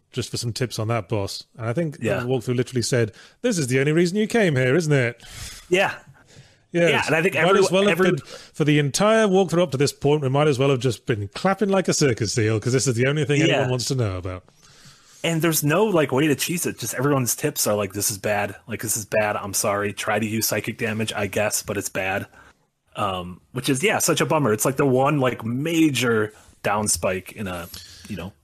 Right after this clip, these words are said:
Speaker 1: Yeah.
Speaker 2: otherwise hundred and twenty-five hour, very enjoyable game.
Speaker 1: Well, I'd say Persona five sort of tails off generally in the second half. It's got a very strong opening,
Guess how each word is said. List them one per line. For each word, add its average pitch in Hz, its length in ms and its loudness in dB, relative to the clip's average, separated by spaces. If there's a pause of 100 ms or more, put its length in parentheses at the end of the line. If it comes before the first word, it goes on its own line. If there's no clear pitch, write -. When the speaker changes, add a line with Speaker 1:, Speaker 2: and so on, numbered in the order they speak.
Speaker 1:
Yeah. 135 340 -4
Speaker 2:
otherwise 98 360 -2
hundred 110 260 -4
and 98 100 -2
twenty-five 107 400 -4
hour, 101 280 -2 (140)
very 104 320 -4
enjoyable 95 380 -4
game. 90 240 -10 (420)
Speaker 1:
Well, 156 200 0
I'd 165 180 0
say 151 160 2
Persona 131 360 0
five 120 340 0
sort 113 140 -2
of 104 180 -6
tails 117 460 -2
off 107 180 -4
generally 107 420 -2
in 107 80 -4
the 104 80 -6
second 113 380 -4
half. 120 280 -2
It's - 80 -16
got 139 120 -2
a 135 40 2
very 139 360 2
strong 117 320 0
opening, 101 540 -4